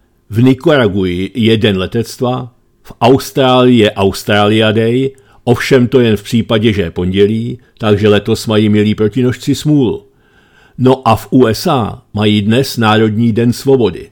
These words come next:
Jak se tak na to koukám, tak díky tomu, co se tam děje, tak jim k tomu dni pomáhej Bůh. Tak všem dnešním oslavencům popřejme mnoho štěstí.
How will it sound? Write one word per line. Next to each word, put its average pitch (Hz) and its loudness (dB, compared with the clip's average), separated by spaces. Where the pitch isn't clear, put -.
Jak 98 -8
se 131 0
tak 107 0
na 120 0
to 98 -2
koukám, 98 -2
tak 104 -4
díky 107 0
tomu, 123 2
co 104 -4
se 107 0
tam 98 -2
děje, 104 -2
tak 95 -6
jim 101 0
k - -10
tomu 110 0
dni 107 -2
pomáhej 95 -4
Bůh. 95 -10
Tak 107 -2
všem 170 0
dnešním 147 0
oslavencům 127 0
popřejme 110 0
mnoho 107 -2
štěstí. - -14